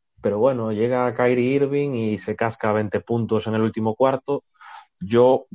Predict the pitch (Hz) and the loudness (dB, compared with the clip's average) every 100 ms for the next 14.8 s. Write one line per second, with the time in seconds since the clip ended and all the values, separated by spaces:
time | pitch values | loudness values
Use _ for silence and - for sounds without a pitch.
0 | - 104 104 110 110 110 101 98 104 101 | -6 -4 -2 -2 -2 -4 -4 -4 -4 -4
1 | 104 98 117 - 139 104 101 107 107 107 | -2 -2 -4 -6 -6 -6 -4 -4 -2 -4
2 | 95 107 107 92 104 101 101 101 95 104 | -6 -2 -2 -2 -2 0 0 0 -2 -4
3 | 95 104 107 95 104 110 104 101 92 95 | -4 -2 -4 -4 -4 -4 -6 -10 -8 -6
4 | 107 104 107 104 95 107 104 92 87 _ | -4 -4 -6 -8 -4 -2 -2 -6 -12 _
5 | _ - 107 104 107 107 110 104 107 104 | _ -6 -4 -4 -2 0 0 -2 -2 -4
6 | 101 101 98 113 98 92 90 98 92 101 | -6 -8 -6 -6 -6 -8 -10 -10 -4 -2
7 | 104 87 90 92 90 90 - 123 160 - | -2 -4 -8 -10 -8 -8 -2 -2 -2 -8
8 | _ _ _ _ - _ - 127 117 117 | _ _ _ _ -20 _ -2 0 0 -2
9 | 131 143 151 147 151 139 131 117 - - | 0 2 2 2 0 2 2 0 -4 0
10 | 131 110 135 113 - 110 101 - - - | 0 2 0 -2 -2 0 0 -2 -12 -12
11 | 110 117 - 90 _ - 110 139 165 165 | -6 -6 -8 -16 _ -8 -4 -2 -2 -2
12 | - 131 131 151 135 123 120 135 147 147 | 0 -2 0 -2 -2 -2 0 0 -4 -6
13 | 123 - 135 139 123 107 107 113 92 90 | -6 -8 -6 -2 0 0 -2 -4 -4 -10
14 | - 123 107 101 101 110 73 - | -10 -10 -4 -4 -2 -4 -6 -14